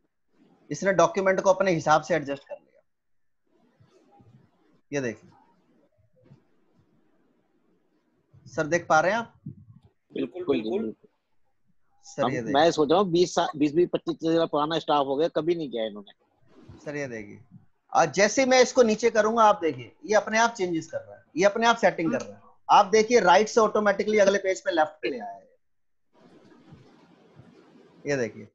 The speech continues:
Speaker 1: अगर मैं जाऊंगा तो कितना समझदार है, इसको पता है कि मेरी alignment कहाँ पे है। ये automatically आपका align कर रहा है डॉक्यूमेंट।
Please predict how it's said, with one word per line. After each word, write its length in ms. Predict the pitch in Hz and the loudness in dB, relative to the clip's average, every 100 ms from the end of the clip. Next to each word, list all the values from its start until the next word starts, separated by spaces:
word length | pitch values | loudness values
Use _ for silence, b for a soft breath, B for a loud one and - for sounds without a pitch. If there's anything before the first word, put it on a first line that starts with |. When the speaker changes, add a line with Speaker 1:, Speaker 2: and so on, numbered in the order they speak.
| _ - | _ -2
Speaker 1:
अगर 200 | 156 196 | 2 2
मैं 140 | 220 | 4
जाऊंगा 440 | 196 185 208 226 233 | 4 4 4 2 0
तो 240 | 233 226 | 2 -2
कितना 380 | - 196 202 226 | -2 -6 -2 0
समझदार 560 | 190 180 180 170 202 208 | 0 -2 0 4 6 4
है, 60 | |
इसको 180 | 208 220 | 2 -4
पता 260 | 202 190 214 | -2 2 2
है 60 | |
कि 140 | 214 214 | 0 -8
मेरी 200 | 208 214 | -2 2
alignment 460 | 180 180 185 185 | 2 2 -4 -6
कहाँ 140 | 143 127 | -10 -8
पे 120 | 147 | -10
है। 220 | - 139 _ _ _ 165 | -10 -14 _ _ _ 0
ये 80 | |
automatically 600 | 190 180 214 202 202 202 | 2 2 0 -2 -2 0
आपका 300 | 196 175 - | 2 2 0
align 260 | 165 143 147 | -2 -2 -6
कर 80 | 120 | -10
रहा 120 | 107 | -12
है 60 | 101 | -14
डॉक्यूमेंट। 360 | 95 _ _ | -18 _ _